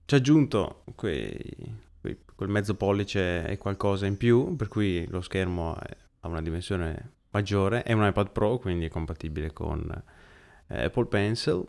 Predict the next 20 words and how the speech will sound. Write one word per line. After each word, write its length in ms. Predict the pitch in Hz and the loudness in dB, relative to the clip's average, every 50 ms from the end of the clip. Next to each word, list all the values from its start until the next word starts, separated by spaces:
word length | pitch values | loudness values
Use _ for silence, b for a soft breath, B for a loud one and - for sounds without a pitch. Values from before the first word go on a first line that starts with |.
| - _ _ | -10 _ _
e 280 | - - 135 147 - - | 2 4 4 4 4 2
soprattutto 540 | - 104 110 117 110 107 - 117 - 156 139 | -2 -4 -2 0 0 0 0 0 0 2 2
ha 100 | 104 110 | 2 2
questo 240 | - 117 - - 107 | 2 0 0 0 -2
schermo 760 | - - - 101 95 101 117 131 147 143 135 - 95 - - | -2 0 2 4 4 6 6 6 6 4 4 2 0 -6 -8
a 120 | - 98 101 | -6 -6 -4
centoventi 600 | - - 110 104 95 107 98 95 90 - - 95 | 0 2 2 4 4 4 2 2 2 2 2 4
hertz 280 | 92 92 98 - - | 4 4 2 0 -4
che 280 | - - 98 87 80 - | -2 0 0 0 0 -2
sono 320 | - - - 101 95 95 90 | -4 -2 0 2 2 2 2
curiosissimo 680 | - - 101 101 95 95 113 117 - - 117 101 92 90 | 2 4 4 4 6 6 4 4 4 2 2 2 2 2
di 100 | 82 90 | 2 0
vedere 300 | 85 90 87 90 90 92 | 0 2 2 2 2 4
dal 160 | 90 90 87 | 2 2 2
vivo, 180 | 92 104 104 90 | 2 2 2 2
perché 180 | - 90 90 | 0 -2 -2
centoventi 420 | - 104 98 95 98 95 92 - 90 | 0 0 2 4 4 2 4 4 4
hertz 340 | 90 98 107 110 - - b b b b b b b b b b | 4 4 2 0 -2 -10 b b b b b b b b b b
significa 460 | - - 104 87 - 98 - 98 90 | 0 2 2 2 4 2 4 4 4
un, 400 | 87 85 82 82 80 80 80 | 4 4 2 2 0 0 0